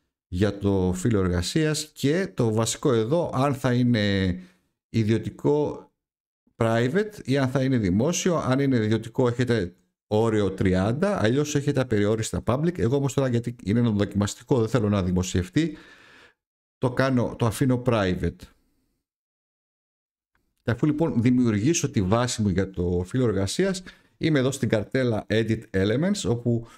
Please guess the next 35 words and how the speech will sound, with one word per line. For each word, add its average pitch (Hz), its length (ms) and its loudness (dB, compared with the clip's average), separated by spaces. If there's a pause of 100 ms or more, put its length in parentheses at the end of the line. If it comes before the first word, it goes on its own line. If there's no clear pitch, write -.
(300)
είναι 147 260 0
που 123 160 -4
κάνω 131 280 0
τις - 340 -4
διαδραστικές 104 840 -2
ασκήσεις 123 760 -4
ή 123 220 -2
τα 113 120 0
στοιχεία, - 440 -4
όπως 87 280 -4
λέει. 160 340 0 (600)
Εδώ 113 340 0
αρισ-, 113 340 -2
εδώ 110 560 0
αριστερά 113 460 0
είναι 113 260 0
οι 104 80 0
διάφοροι 110 440 0
τύποι 101 460 -2
που - 140 -6
μπορώ 98 240 2
να 107 140 0
προσθέσω 120 560 -2
και 180 140 -2
εδώ 127 140 2
δεξιά 127 520 0
στο 120 240 -2
φύλλο 135 240 0
εργασίας 110 520 0
είναι 147 340 0
που 113 180 -2
βάζω 127 340 0
τα 117 280 -2
διαδραστικά 104 680 -2
στοιχεία. 92 600 -4